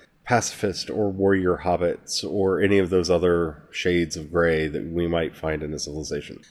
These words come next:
So I get that how story can sometimes heighten these things, but there is an expected racism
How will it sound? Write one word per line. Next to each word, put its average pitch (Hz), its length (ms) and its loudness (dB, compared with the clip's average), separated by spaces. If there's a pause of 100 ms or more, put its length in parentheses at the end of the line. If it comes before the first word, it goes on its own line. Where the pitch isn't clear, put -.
(120)
So - 260 2 (300)
I 139 120 2
get 139 340 0
that 165 200 0
how 113 340 -2 (400)
story 113 460 2
can 104 160 -6
sometimes 90 380 -4
heighten 135 340 -2
these 87 240 -4
things, 82 320 -6 (400)
but 127 380 2
there 131 200 6
is 120 220 0
an 120 120 2
expected - 640 -2
racism 87 840 -2